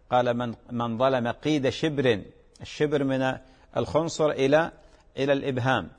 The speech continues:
"من ظلم قيد شبر من الأرض طوقه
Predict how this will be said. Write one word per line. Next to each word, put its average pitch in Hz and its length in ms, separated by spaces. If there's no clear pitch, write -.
"من 127 400
ظلم 143 480
قيد 143 340
شبر 156 400
من 135 200
الأرض 131 360
طوقه 143 720